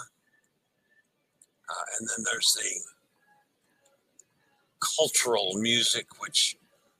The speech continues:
this particular ship has a quartet. Uh, they're quite good if you like, uh, classical music. I've listened to them a little bit,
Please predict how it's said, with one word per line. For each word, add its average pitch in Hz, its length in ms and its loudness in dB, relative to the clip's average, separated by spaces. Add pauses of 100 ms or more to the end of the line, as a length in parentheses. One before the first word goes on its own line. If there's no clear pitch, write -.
this - 140 6
particular 110 720 0
ship - 360 4
has 110 240 4
a 87 60 -2
quartet. - 680 4 (1040)
Uh, - 140 -2
they're - 220 -6 (560)
quite - 260 8
good 117 240 4
if - 160 0
you 101 160 -2
like, 98 360 0 (120)
uh, 87 140 4
classical - 520 0
music. 113 360 0 (1700)
I've - 160 -8
listened 107 320 4
to 92 220 -4
them 123 140 -2
a 123 40 -2
little 113 320 -2
bit, 120 220 -2